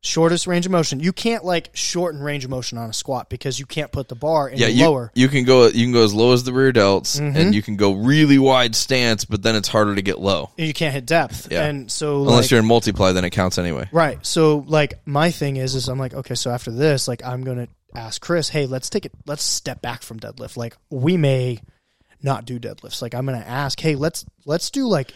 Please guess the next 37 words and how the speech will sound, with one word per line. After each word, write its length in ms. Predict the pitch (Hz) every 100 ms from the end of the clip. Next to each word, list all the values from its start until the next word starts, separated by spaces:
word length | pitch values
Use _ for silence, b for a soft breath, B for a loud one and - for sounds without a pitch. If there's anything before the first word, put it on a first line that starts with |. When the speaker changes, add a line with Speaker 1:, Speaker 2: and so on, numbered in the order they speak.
| -
Speaker 1:
deadlift 300 | 160 165 165
Speaker 2:
Or 40 |
maybe, 160 | 151 147
Speaker 1:
as 120 | 160
an 40 | 123
Speaker 2:
like, 100 | 117
Speaker 1:
accessory." 560 | - - 170 - 139
Speaker 2:
every 240 | 110 107 107
other 240 | 104 104
week 480 | 98 98 98 95 -
or 40 |
Speaker 1:
Yeah. 140 | 196 175
Speaker 2:
every 120 | 127
third 400 | - 104 98 95
week 300 | 92 90 -
or 80 | 87
something. 440 | 95 90 90 90
Speaker 1:
Yeah, 200 | 170 165
you 160 | 147 143
know, 100 | 139
let's 220 | 147 -
pull 340 | - 151 147
conventional 560 | - 139 131 135 151 139
as 140 | 135 123
an 60 |
accessory 320 | 120 - 139
Speaker 2:
And 80 | 123
I 80 | 127
Speaker 1:
to 20 | 123
Speaker 2:
mean, 60 |
Speaker 1:
my, 240 | 143 139 135
my, 160 | 151 139
like, 200 | 139 -
heavy 220 | 156 143
speed 300 | - 143 135
squat 260 | - 117
day. 120 | 113